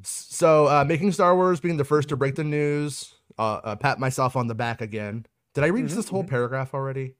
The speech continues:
Speaker 2: No, no, no. I cut
Speaker 1: Okay.
Speaker 2: you off before you did that.
Speaker 1: You asshole.
Speaker 2: Well, that
Speaker 1: All right.
Speaker 2: top part of, yeah, no, start at M S W.
Speaker 1: Yeah, let's just
Speaker 2: Share.
Speaker 1: read that part
Speaker 2: That's
Speaker 1: over and over again. Making Star Wars, being the first to break, no, break the news that Lucasfilm and Disney were
Speaker 2: Beloved.
Speaker 1: considering the idea back in the summer amidst the ongoing Writers Guild strike.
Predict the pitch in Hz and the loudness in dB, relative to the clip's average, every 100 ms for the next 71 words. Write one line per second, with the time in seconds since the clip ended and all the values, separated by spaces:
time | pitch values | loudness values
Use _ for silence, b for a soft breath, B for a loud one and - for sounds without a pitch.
0 | _ - 156 170 170 160 156 143 131 135 | _ -2 2 6 8 8 6 6 6 4
1 | 131 - 131 127 - 110 107 104 104 - | 2 0 -2 -2 -4 -12 -12 -10 -12 -14
2 | 110 127 120 104 104 98 - 92 85 151 | -6 -4 -4 -6 -10 -10 -12 -16 -4 2
3 | 151 180 135 247 294 196 180 156 180 180 | 8 8 8 4 4 2 2 2 0 4
4 | 175 156 139 196 202 196 165 165 165 - | 4 4 -2 0 0 0 0 -2 -4 -6
5 | - - _ - 143 143 123 143 131 117 | -12 -18 _ -12 -6 -4 -2 0 0 2
6 | 165 226 147 165 135 127 131 110 120 113 | 4 4 4 2 2 2 0 2 -2 -2
7 | 107 104 101 98 98 80 78 98 _ _ | -4 -4 -6 -8 -10 -14 -14 -18 _ _
8 | - - _ _ _ _ - 127 131 147 | -20 -20 _ _ _ _ -6 -4 -2 -2
9 | 139 135 135 135 123 117 120 120 - 110 | 2 4 2 0 -2 -2 -2 -4 -4 -6
10 | 110 87 92 131 139 143 143 127 135 127 | -8 -8 -6 -4 -2 0 0 0 -2 -4
11 | 127 127 131 135 127 117 113 120 156 160 | -4 -6 -4 -2 -2 -4 -6 -2 2 6
12 | 160 160 160 151 127 117 120 117 113 110 | 6 4 0 -2 -2 -2 -4 -2 -4 -4
13 | 113 123 113 - 113 113 113 113 113 113 | -4 -4 -6 -6 -4 -4 -4 -4 -6 -6
14 | - - 117 135 131 120 110 101 101 101 | -8 -6 -2 0 0 -2 -4 -4 -6 -8
15 | 98 95 - 92 110 - | -10 -10 -8 -6 -8 -12